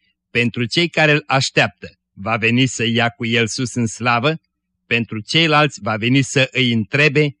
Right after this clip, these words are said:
de ce au rămas nepăsători față de mântuirea adusă de El aici pe pământ. Pentru această categorie de ascultători, dorința noastră este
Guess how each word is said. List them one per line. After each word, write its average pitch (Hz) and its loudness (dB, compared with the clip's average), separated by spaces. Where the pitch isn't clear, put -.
de 117 -6
ce - 0
au 165 6
rămas 139 2
nepăsători 135 0
față 131 -2
de 113 0
mântuirea 120 2
adusă 104 -4
de 107 -4
El 123 2
aici 120 -4
pe 110 -4
pământ. 107 -6
Pentru 131 2
această 135 2
categorie 123 0
de 113 2
ascultători, 127 0
dorința 120 0
noastră 123 -2
este 120 0